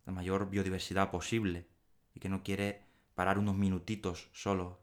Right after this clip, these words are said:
en cada sitio. Porque realmente es así. Las excursiones organizadas que yo he podido ver en este lugar paran quince minutos en cada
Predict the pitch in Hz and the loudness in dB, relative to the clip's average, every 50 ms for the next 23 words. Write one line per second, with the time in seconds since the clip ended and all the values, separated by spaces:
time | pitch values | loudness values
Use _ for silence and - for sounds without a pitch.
0 | _ - 95 95 - 92 90 87 - - 101 92 - 87 85 82 - _ _ _ | _ -10 -8 -6 -6 -6 -6 -6 -6 -6 -6 -6 -6 -8 -10 -10 -12 _ _ _
1 | _ _ _ _ _ _ _ _ _ _ - - 98 92 - - 98 92 90 87 | _ _ _ _ _ _ _ _ _ _ -6 -4 -4 -4 0 0 0 0 0 2
2 | 95 101 101 101 104 107 - 117 104 85 85 - 151 151 101 90 87 85 - - | 2 2 4 4 2 2 0 -2 -4 -4 -4 -4 -4 -4 -4 -6 -8 -8 -6 -6
3 | 92 - 98 98 101 104 104 101 98 92 95 - 101 104 120 139 131 - 104 98 | -6 -2 0 0 0 2 2 2 0 0 0 0 0 0 0 -2 -4 -4 -2 -2
4 | 98 95 - 98 98 98 98 92 98 98 101 98 98 98 - - - 101 101 98 | -2 0 0 0 0 2 0 0 0 -2 0 0 -2 -4 -6 -6 -4 -4 -2 0
5 | 107 113 135 - - - _ _ - 98 101 104 110 113 110 - - - - 107 | 0 0 -2 -2 -6 -14 _ _ 0 2 2 4 2 0 -2 -6 -8 -2 -2 -2
6 | 101 - 104 101 101 104 107 101 107 101 98 101 98 95 104 101 98 98 95 95 | 0 2 2 2 4 2 2 0 0 0 0 0 0 2 2 2 4 4 2 2
7 | 92 92 90 95 - | 2 -2 -4 -6 -10